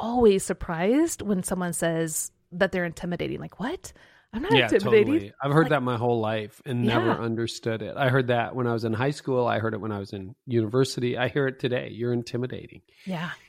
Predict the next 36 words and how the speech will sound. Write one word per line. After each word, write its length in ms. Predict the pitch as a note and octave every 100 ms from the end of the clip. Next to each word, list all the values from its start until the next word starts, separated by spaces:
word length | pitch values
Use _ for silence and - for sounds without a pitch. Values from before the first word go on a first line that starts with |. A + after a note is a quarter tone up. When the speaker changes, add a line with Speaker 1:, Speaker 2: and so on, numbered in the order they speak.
| -
Speaker 1:
exactly. 340 | F3+ - C3+
Speaker 2:
And 360 | B2+ B2+ A#2+ A2+ - _ _ _ _ - -
it, 220 | C3+ B2+ C3
it's, 320 | C3 B2+ -
it's 260 | C#3+ A#2 C3
mysterious 640 | A#2 - A#2+ B2 A#2 G2+
to 120 | -
me, 240 | G#2+ G2+ G#2+
but 180 | B2 B2+
I 80 |
also, 280 | C#3+ C3+ C3
now 220 | A#2 A#2
that 140 | A2 G#2
I 40 |
realize 500 | G#2 C3+ C#3+ G#2+ G#2+
it, 100 | A2+
what 120 | A2 A#2
do 60 |
you 80 | A2+
do 140 | A#2 A2+
with 160 | G#2+
it? 140 | - -
It's 260 | A#2 - A2+
my 280 | G#2+ A2
responsibility 1000 | A2+ A2+ - A2 G#2+ A#2 G#2 G2+ G2 G2+
to 120 | G2+ A2
make 220 | G#2 G2+
sure. 160 | D#3
Speaker 1:
Right. 40 | G#2+
Speaker 2:
And 80 | A2
I 40 |
love 220 | A#2+ C3
your 100 | A#2
metaphor, 720 | G#2+ A#2 F#3 - A#2 G2 F#2+
Beth, 400 | F#2+ G#2 G2 G2+ -
that 260 | G#2+ G#2